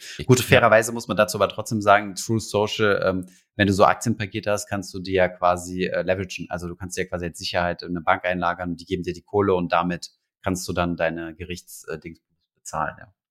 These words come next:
Speaker 1: Die, die Frage ist bloß, ob das mit so einem hochvolatilen Asset wie dem Ding hier gut funktioniert. Also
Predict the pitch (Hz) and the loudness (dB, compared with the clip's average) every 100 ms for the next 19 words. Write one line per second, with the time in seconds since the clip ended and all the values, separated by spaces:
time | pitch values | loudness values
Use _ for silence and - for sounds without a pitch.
0 | - - 117 107 117 123 123 127 120 98 | -12 -4 0 4 4 4 2 2 2 -2
1 | 113 110 117 95 127 123 117 117 - 120 | -4 -2 0 4 4 6 4 4 2 -2
2 | 113 120 - 107 117 117 117 107 104 95 | 0 0 2 0 -2 0 2 2 0 -2
3 | 104 104 - 101 - - 95 95 92 104 | -4 -6 -6 -6 -4 -4 -2 -4 -4 -4